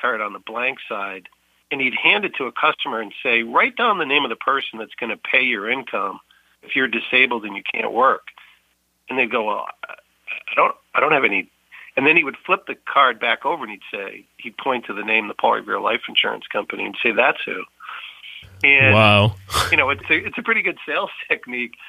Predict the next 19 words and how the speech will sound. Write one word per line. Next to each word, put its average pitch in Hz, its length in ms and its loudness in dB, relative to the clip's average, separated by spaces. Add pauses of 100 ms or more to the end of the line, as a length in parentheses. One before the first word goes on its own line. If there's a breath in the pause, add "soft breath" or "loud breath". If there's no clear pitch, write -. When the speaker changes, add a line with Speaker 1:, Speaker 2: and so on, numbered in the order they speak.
(500 loud breath)
Speaker 1:
But, 160 280 4 (140)
you 180 80 -2
know, 170 140 2
even 202 420 -4
with 180 260 -4
that, 104 300 -4
in 135 180 -4
the 131 100 -2
industry, 123 520 -4
it's, 98 180 -8 (220)
uh, 101 260 0 (220)
probably 120 240 0
getting 104 220 2
close 120 280 0
to - 80 0
a 104 80 4
hundred 113 300 0
years 107 280 -2
old. 117 360 -2